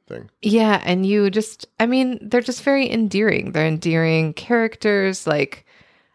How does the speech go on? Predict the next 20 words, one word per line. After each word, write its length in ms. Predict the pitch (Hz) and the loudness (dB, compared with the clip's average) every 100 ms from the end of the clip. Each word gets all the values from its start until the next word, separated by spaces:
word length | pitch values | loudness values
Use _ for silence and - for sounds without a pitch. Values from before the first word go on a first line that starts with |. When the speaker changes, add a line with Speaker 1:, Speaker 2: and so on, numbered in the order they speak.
| - | -2
Speaker 2:
I 60 | |
mean, 140 | 202 247 | 0 2
you 60 | 339 | 2
kept 220 | 302 - | 0 0
calling 300 | 180 170 156 | 0 0 -2
it 80 | 139 | -4
a 60 | |
slow 260 | 139 165 147 | -6 -6 -4
burn, 320 | 139 143 135 | -2 -2 -2
but 220 | 127 135 - | -2 -2 0
I 120 | 180 | -2
loved 720 | 202 147 147 151 - - - - - _ _ _ _ _ _ _ _ | 2 2 0 -2 -12 -20 -20 -20 -20 _ _ _ _ _ _ _ _
Speaker 1:
Did 120 | - 233 | -6 -6
I? 80 | 294 _ _ _ - | -8 _ _ _ -2
Speaker 2:
Like, 260 | 175 160 180 | 0 2 2
I 100 | 196 | 2
was 140 | 208 | 0
pretty 600 | - - 165 151 143 135 - | -4 -2 0 0 -2 -6 -12
connected 640 | - 165 147 - - 139 - | -8 -2 -2 -2 -8 -10 -10
to 540 | - 151 135 131 113 | -8 -6 -4 -6 -8